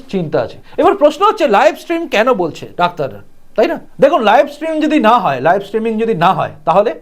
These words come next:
তাহলে অনেক কিছু কিন্তু তথ্য অজানা থেকে যাবে, অনেক কিছু যেগুলো জুনিয়র ডাক্তারদের প্রশ্ন থাকবে। আর সাধারণ মানুষ যেখানে যুক্ত হয়ে গেছে, এই জুনিয়র ডাক্তারদের আন্দোলন কিন্তু জুনিয়র ডাক্তারদের আন্দোলনের মধ্যে আর সীমাবদ্ধ নেই।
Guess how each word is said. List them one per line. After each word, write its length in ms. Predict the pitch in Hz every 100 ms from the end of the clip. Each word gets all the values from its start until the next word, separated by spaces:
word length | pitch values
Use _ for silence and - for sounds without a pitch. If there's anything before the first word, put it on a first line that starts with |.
| -
তাহলে 220 | 185 208
অনেক 340 | 202 202 320 -
কিছু 180 | 294 302
কিন্তু 360 | 254 220 196
তথ্য 380 | 202 269 175 - - - -
অজানা 340 | 165 180 170
থেকে 180 | 127 120
যাবে, 160 | 107 101 -
অনেক 260 | 311 392
কিছু 220 | 190 151 - 135
যেগুলো 340 | 233 247 269
জুনিয়র 320 | 202 233 262
ডাক্তারদের 400 | 240 240 254 247
প্রশ্ন 320 | 240 214 -
থাকবে। 360 | 233 202 180 202 - -
আর 80 | 185
সাধারণ 460 | - 214 302 370 359
মানুষ 300 | 311 339 220
যেখানে 300 | 294 302 294
যুক্ত 300 | 247 269 285
হয়ে 140 | 202
গেছে, 240 | 139 - - -
এই 100 | 226
জুনিয়র 340 | 185 233 294
ডাক্তারদের 420 | 262 262 285 269 262
আন্দোলন 420 | 220 233 269 269
কিন্তু 180 | 285 196
জুনিয়র 340 | 185 226 254
ডাক্তারদের 480 | 170 175 240 226 254
আন্দোলনের 380 | 233 233 247 254
মধ্যে 280 | 247 247
আর 100 | 190
সীমাবদ্ধ 480 | - 196 214 233 226
নেই। 520 | 233 202 349 269 -